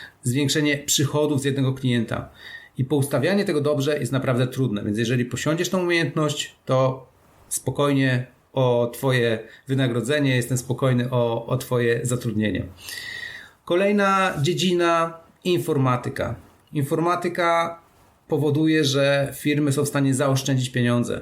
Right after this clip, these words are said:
więc to na pewno będzie dobra inwestycja. Oczywiście jest to bardzo, bardzo szerokie pojęcie i też dla osób, które dopiero zaczynają, nie jest różowo, bo też podejrzewam, że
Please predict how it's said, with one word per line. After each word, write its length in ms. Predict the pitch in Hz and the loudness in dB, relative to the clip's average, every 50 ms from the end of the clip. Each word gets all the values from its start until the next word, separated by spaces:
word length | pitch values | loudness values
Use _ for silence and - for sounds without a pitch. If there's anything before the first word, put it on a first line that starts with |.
| - - | -4 -2
więc 220 | 123 131 123 - | -2 -2 0 0
to 80 | 151 139 | 0 0
na 120 | 135 131 | 0 0
pewno 240 | 135 156 135 143 135 | 0 0 0 0 2
będzie 480 | 139 135 123 131 131 127 127 131 - - | 2 0 0 2 2 0 0 0 -4 -4
dobra 280 | 131 151 147 139 135 | -2 -2 0 0 0
inwestycja. 720 | 139 131 120 120 120 - 123 120 - - 123 127 147 - - - - - - - - - | 0 0 0 -2 -2 -4 -4 -4 -2 -2 0 0 -2 -4 -8 -14 -18 -20 -20 -18 -6 -4
Oczywiście 340 | 139 135 175 175 - - 196 | -2 -2 -2 -2 -2 -2 -2
jest 120 | - - | -2 -2
to 60 | 175 | -2
bardzo, 380 | 151 156 160 160 151 139 151 147 | 0 0 0 0 0 -2 -2 0
bardzo 260 | 139 139 135 127 127 | 0 0 0 0 -2
szerokie 360 | 120 - 123 113 113 - 123 | -2 -2 -2 -2 -2 -2 -4
pojęcie 640 | 110 - - 110 107 104 104 104 - 110 110 - - - | -4 -2 -2 0 0 0 0 -2 -2 -2 -4 -4 -4 -4
i 80 | 131 120 | -4 -2
też 420 | - 143 143 135 - - - - - - - - - _ - | 0 0 0 2 0 -2 -4 -8 -14 -20 -20 -20 -16 _ -6
dla 520 | 120 123 135 135 131 131 131 131 131 - - | -2 0 0 2 2 2 2 0 0 -2 -2
osób, 280 | 156 151 147 165 135 - | -2 -2 0 -2 -2 0
które 160 | 156 143 135 | 0 0 0
dopiero 260 | 135 135 160 160 160 | 0 0 0 0 0
zaczynają, 680 | 143 151 143 - 147 147 147 156 156 160 160 160 156 - | 0 0 -2 0 0 2 2 2 2 2 0 0 -2 -2
nie 400 | 147 147 160 165 170 175 170 170 | -2 0 2 2 2 4 4 2
jest 200 | 165 156 - - | 2 0 -2 -2
różowo, 640 | 151 143 143 139 131 143 139 120 107 104 - - - - - - - _ - | -2 0 0 0 2 2 0 0 0 -4 -8 -10 -12 -18 -20 -20 -20 _ -4
bo 100 | 139 165 | -4 -2
też 180 | - 190 - | -2 -2 -2
podejrzewam, 540 | - 175 160 147 143 131 160 151 151 147 139 | -2 0 0 2 2 2 2 0 2 0 2
że 460 | 127 139 143 139 135 139 143 143 - | 2 2 2 2 2 2 0 -2 -6